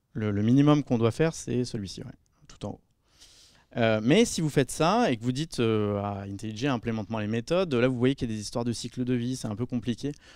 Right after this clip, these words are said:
En fait, c'est un peu bas niveau, c'est pas ce que vous, vous allez vouloir faire. Euh, le truc qu'il faut que vous reteniez, c'est plutôt, en gros, pour vos filtres,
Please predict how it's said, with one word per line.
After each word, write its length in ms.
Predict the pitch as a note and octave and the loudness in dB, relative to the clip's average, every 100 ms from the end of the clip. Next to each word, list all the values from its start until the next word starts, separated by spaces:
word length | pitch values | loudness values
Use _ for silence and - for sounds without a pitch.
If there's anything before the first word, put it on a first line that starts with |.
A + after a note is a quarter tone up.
| - | -8
En 80 | B2 | -4
fait, 180 | C#3 F3+ | -2 -2
c'est 120 | - | -2
un 100 | A#2+ | -4
peu 120 | C3+ | -2
bas 140 | D#3+ C#3+ | 2 6
niveau, 240 | C3+ D#3+ | 6 4
c'est 160 | G3 B2 | 0 0
pas 200 | - F#3 | 0 0
ce 100 | - | -4
que 120 | - | -8
vous, 380 | B2+ B2 D#3+ G3+ | -6 -2 -2 0
vous 120 | D#3 | 2
allez 120 | C3+ | 2
vouloir 300 | C3 C3+ C3 | 2 0 -4
faire. 280 | - G#2+ G#2+ _ _ - - - - - _ | -8 -18 -18 _ _ -20 -20 -20 -20 -20 _
Euh, 240 | A#2 G#2+ G2 | -2 0 0
le 440 | A#2 C#3 E3+ F#3 | 2 6 8 8
truc 260 | E3+ - F#3 | 6 0 0
qu'il 140 | - | -4
faut 140 | - C#3+ | 2 2
que 60 | |
vous 140 | B2 B2+ | 6 6
reteniez, 720 | A#2 A#2+ A#2 C#3 F3 G3+ G3+ | 4 2 2 4 4 2 -2
c'est 540 | - - B2+ C#3 D#3 - - | -6 -2 2 4 2 -2 -14
plutôt, 420 | - C#3+ - A#2+ B2+ | -6 -4 -2 -4 -4
en 120 | G#2+ | -6
gros, 200 | G#2+ B2 | -2 -2
pour 180 | C3 A2+ | 0 0
vos 120 | A#2 | -2
filtres, 440 | - C#3+ - - | -2 -6 -8 -16